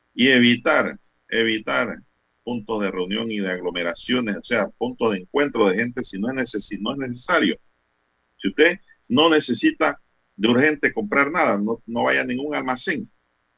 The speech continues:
que eso se llena, a los malls. Lo mismo en los restaurantes. Si usted puede comer en su casa, come en su casa. O compre para llevar o pida un delivery.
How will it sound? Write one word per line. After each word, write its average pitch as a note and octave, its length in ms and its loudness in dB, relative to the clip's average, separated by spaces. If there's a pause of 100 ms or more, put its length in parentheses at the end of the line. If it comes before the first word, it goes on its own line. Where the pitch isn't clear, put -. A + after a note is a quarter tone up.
(140)
que G#2+ 80 -10
eso A#2+ 120 -8
se B2 140 -6
llena, D3 380 -4 (600)
a - 80 -12
los G2 140 -2
malls. C3 400 -2 (1600)
Lo G2+ 120 -2
mismo D#3 220 -2
en C#3+ 80 0
los B2+ 80 -2
restaurantes. C3 640 -2 (1400)
Si - 100 -12
usted A#2+ 160 -4
puede D#3+ 180 -4
comer D#3 240 2
en D#3+ 80 0
su A#2+ 120 -8
casa, - 280 -4
come F3+ 200 -4
en E3 40 -4
su - 140 -10
casa. - 320 -4 (1900)
O G#2+ 460 6
compre D3+ 340 0
para A#2+ 200 2
llevar G#2 400 2
o A#2+ 100 -4
pida C#3+ 200 -2
un C#3+ 80 -6
delivery. C#3+ 540 -4